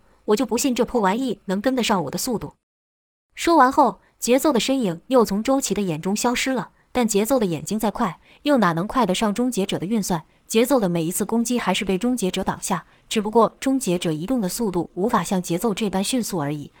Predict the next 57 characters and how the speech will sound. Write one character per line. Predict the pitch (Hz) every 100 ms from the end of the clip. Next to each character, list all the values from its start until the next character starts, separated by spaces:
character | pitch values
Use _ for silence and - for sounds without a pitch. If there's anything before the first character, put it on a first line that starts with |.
| _
好 | - 208
在 | 208 220
节 | 180 185
奏 | 262
的 | 190
目 | 214
标 | 208 226
只 | 233
是 | 156 180
周 | 240
琦， | 247 - 160 _ _
终 | - 302 311
结 | 214
者 | 190 190
只 | 170
需 | -
要 | 233
保 | 196 165
护 | 160 233
好 | 180 160
周 | 240
琦 | 254 185
就 | 190
好。 | - - - - -
但 | - 226
即 | 196
使 | 220
是 | 180 196
这 | 254
样， | 196 156 _ - -
也 | 233
有 | 226
好 | 170 220
几 | 208
次 | - 196 -
差 | - 262
点 | 202 175
把 | 170
周 | 170 240
琦 | -
给 | 208 147
伤 | 220 233
到。 | 196 - _ _ _ _ _ _ _ _
就 | 349
这 | 349 320
样， | 208 180 _ _
节 | - 240
奏 | 277
和 | 254 220
终 | 277 277
结 | 202
者 | 190 190
打 | 165
了 | 170
好 | - 143
一 |
会， | 170 208